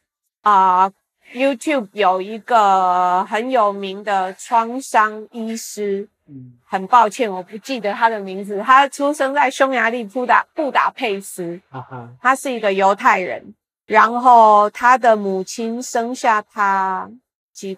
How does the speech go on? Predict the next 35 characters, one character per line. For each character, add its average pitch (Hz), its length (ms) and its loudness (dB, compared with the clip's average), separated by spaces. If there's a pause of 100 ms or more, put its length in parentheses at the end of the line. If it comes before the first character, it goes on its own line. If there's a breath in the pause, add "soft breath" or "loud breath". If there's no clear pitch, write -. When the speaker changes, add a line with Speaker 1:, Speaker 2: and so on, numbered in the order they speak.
Speaker 1:
很 226 260 -4
小 233 260 2
的 196 180 -6
时 185 260 -8
候， 208 300 -2 (440)
呃， 175 1040 4 (460)
那 233 180 -2
个 175 1300 2 (400)
盖 233 200 4
世 233 200 -12
太 214 240 -2
保 196 240 -6
他 202 160 -4
们 208 160 -8
要 196 240 0
进 190 440 -12 (100)
入 208 300 -6
到 170 500 -2
那 190 160 -8
个 170 120 -8
布 208 240 -12
达 165 220 -2
佩 175 260 -8
斯， - 300 -18
Speaker 2:
嗯。 120 220 -18 (360)
Speaker 1:
然 190 160 2
后 226 240 2
他 226 160 -2
就 214 300 -6
是 208 200 -12
哭 247 240 -2
了 214 120 2
一 214 100 -6
整 165 300 -10
夜， 185 340 -8